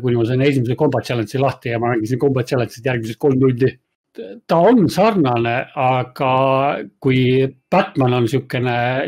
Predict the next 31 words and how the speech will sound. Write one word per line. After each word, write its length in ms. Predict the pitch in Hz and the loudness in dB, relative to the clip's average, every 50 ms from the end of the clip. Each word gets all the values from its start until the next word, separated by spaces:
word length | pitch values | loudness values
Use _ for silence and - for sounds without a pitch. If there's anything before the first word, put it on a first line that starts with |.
| 139 | -8
strateegiline, 1300 | - - - - 147 135 139 - 190 190 190 175 175 - 123 113 113 117 117 117 117 113 117 120 127 139 - | -10 -12 -4 -4 -4 -2 0 0 2 4 4 4 2 -2 -4 -4 -4 -4 -4 -4 -4 -2 -2 -4 -4 -6 -10
sihuke 460 | - - - 139 131 - 139 131 120 110 - _ - 220 165 - | -10 -6 -6 -6 -4 -2 -2 -2 -2 -2 -6 _ -14 -16 -4 -2
piiratud 480 | 190 196 202 165 123 - - 135 120 139 | 2 2 2 2 0 -2 -4 -6 -2 2
ruumis, 380 | 170 180 170 147 120 110 - - | 4 4 4 4 2 0 -2 -6
sihuke 260 | 120 - - 123 127 | -10 -8 -8 -8 -2
väike 460 | 143 160 175 170 170 - - 127 123 123 123 127 139 156 196 220 214 | 0 0 0 0 0 -2 -4 -2 -2 0 -2 -2 -2 -4 -6 -6 -2
ruum 300 | 180 190 196 156 117 113 117 | 0 2 2 2 2 2 -2
nagu, 300 | 113 110 - - 98 98 - _ _ _ _ _ _ _ | -2 -4 -4 -6 -10 -12 -12 _ _ _ _ _ _ _
ja 140 | _ 127 110 | _ -4 0
sa 80 | 135 131 | 0 0
pead 100 | 123 120 | 0 0
väga 220 | 156 165 156 143 | 2 2 2 2
hoolega 400 | 139 175 185 165 131 117 117 127 | 4 4 4 4 2 2 0 0
läbi 220 | 151 160 156 143 117 | -2 0 2 0 0
mõtlema, 380 | - 127 - - 120 113 117 113 | 0 -2 -4 -6 -8 -8 -8 -4
et 60 | - | -2
kuidas 260 | 170 165 143 120 - - | 0 0 0 0 -2 -2
sa 80 | 139 | 0
liigud 320 | 135 135 - 127 117 - 117 | 0 0 0 0 -4 -4 -2
ja 80 | 123 | -2
mida 160 | 185 208 185 127 - | 0 0 0 0 -2
sa 80 | - 117 | -6 -8
teed, 300 | 113 127 120 113 - _ _ - - _ _ _ | -6 -6 -8 -8 -10 _ _ -20 -20 _ _ _
siis 220 | - - 131 - - | -8 -6 -6 -6 0
Spider-Mani 480 | - 175 180 175 156 127 127 127 120 123 120 | 2 2 4 4 4 2 2 0 0 0 0
puhul 240 | 143 147 139 131 143 | 2 2 4 4 4
oligi 220 | 139 131 117 117 - | 2 0 0 0 0
see, 80 | 175 - | 0 0
et, 160 | - - - - - _ _ - 120 | -2 -6 -18 -20 -20 _ _ -10 -10
et 400 | - _ _ _ 311 302 254 - | -10 _ _ _ -20 -20 -20 -12
ta 220 | - 131 123 135 | -6 -2 0 0